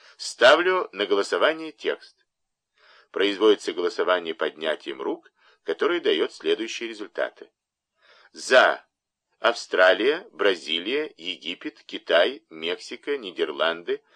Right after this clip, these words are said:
Соединенное Королевство, Соединенные Штаты Америки, Франция. Против.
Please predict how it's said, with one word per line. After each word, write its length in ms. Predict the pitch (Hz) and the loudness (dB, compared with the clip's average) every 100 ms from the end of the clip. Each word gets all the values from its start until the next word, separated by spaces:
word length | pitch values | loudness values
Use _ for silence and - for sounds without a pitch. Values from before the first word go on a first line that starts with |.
| _ - | _ -10
Соединенное 720 | - 95 82 104 92 82 73 | -4 -4 -2 -4 -4 -6 -8
Королевство, 800 | - 69 64 82 123 - 151 160 | -6 -6 -2 -4 -4 -8 -10 -10
Соединенные 640 | - 80 71 87 80 73 | -14 -16 -10 -8 -8 -10
Штаты 380 | - - 73 78 | -10 -6 -4 -4
Америки, 600 | 65 73 135 147 147 143 - | -10 -8 -10 -12 -14 -16 -6
Франция. 600 | 92 65 - - 62 - _ _ _ _ _ - | -4 -4 -10 -16 -16 -16 _ _ _ _ _ -2
Против. 580 | 104 117 - 170 - | 2 2 2 -6 -8